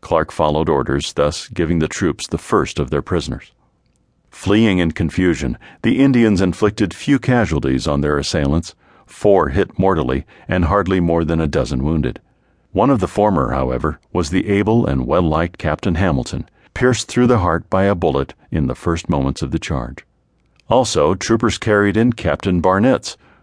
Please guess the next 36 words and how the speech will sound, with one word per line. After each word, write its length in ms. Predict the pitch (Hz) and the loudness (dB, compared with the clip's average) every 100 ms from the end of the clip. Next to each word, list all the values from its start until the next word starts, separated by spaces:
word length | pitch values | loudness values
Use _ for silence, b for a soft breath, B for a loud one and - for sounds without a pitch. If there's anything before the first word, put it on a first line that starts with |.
| _ | _
shot 360 | - - 69 | -8 -2 0
in 120 | 78 82 | 0 0
the 100 | 76 | -2
personal 500 | - 101 - 92 80 | 0 -2 0 0 0
duel 360 | 92 110 80 | 2 2 2
with 160 | 80 80 | 0 0
a 40 | |
warrior. 480 | 82 98 120 69 65 _ _ B B B B | 0 2 2 0 -4 _ _ B B B B
Barnett's 400 | - 110 117 - | 2 4 2 0
killed 320 | - 123 120 | -2 2 2
his 180 | 101 104 | 2 2
opponent, 520 | 85 - 117 85 73 B B - | 0 0 0 0 -2 B B -6
but 160 | 82 | -4
took 180 | - 92 | -2 -2
a 60 | 80 | -2
bullet 320 | 85 104 95 | 2 2 2
in 80 | 95 | 0
the 120 | 90 | 0
abdomen 520 | 82 107 85 69 67 | 0 0 0 0 0
that 180 | 64 58 | -2 -4
everyone 420 | - 90 80 76 69 | -2 0 0 0 -2
believed 320 | 73 82 67 | -2 -2 -4
to 80 | 82 | -6
be 120 | 67 | -6
fatal. 460 | - 80 87 - _ _ _ b b b b b b - | -2 -2 -2 -8 _ _ _ b b b b b b -4
Astonishingly, 800 | 110 - 156 127 - 80 62 58 B B | -2 2 2 2 0 0 -2 -4 B B
it 100 | 90 | 0
had 160 | 98 85 | 0 2
missed 300 | 95 110 - | 2 2 2
all 120 | 107 | 2
the 80 | 104 | 2
vital 360 | 90 98 101 | 0 0 0
organs. 500 | 76 71 58 58 - - _ _ | 0 -2 -2 -6 -8 -16 _ _
Barnett's 440 | 73 73 82 - | -2 0 -2 -2
recovered, 520 | 80 76 127 139 78 - b - | -6 -2 0 0 0 -2 b -2
but 180 | 87 | -2